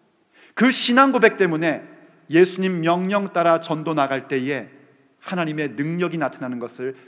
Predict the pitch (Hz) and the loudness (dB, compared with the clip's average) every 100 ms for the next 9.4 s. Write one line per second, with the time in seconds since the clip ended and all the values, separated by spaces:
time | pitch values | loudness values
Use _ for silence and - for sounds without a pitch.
0 | _ - - 160 131 120 98 104 107 _ | _ -8 -8 -10 -16 -16 -16 -16 -18 _
1 | _ _ _ _ 226 185 185 170 175 131 | _ _ _ _ -10 -4 -4 -6 -10 -12
2 | 113 113 113 _ _ - - 120 - 107 | -12 -12 -14 _ _ -16 -14 -14 -14 -14
3 | - 107 101 - - - _ _ _ _ | -14 -16 -16 -20 -20 -20 _ _ _ _
4 | _ _ _ _ _ _ _ _ - 160 | _ _ _ _ _ _ _ _ -8 -6
5 | 147 117 120 147 139 117 98 - _ _ | -4 -6 -6 -6 -8 -10 -12 -18 _ _
6 | _ _ _ - 135 135 135 143 127 120 | _ _ _ -12 -8 -6 -6 -8 -6 -4
7 | 127 123 120 190 180 - 123 101 95 92 | -4 -8 -12 -12 -12 -10 -12 -10 -12 -14
8 | _ _ _ _ 107 107 95 85 - 85 | _ _ _ _ -16 -16 -16 -20 -20 -20
9 | - _ _ | -20 _ _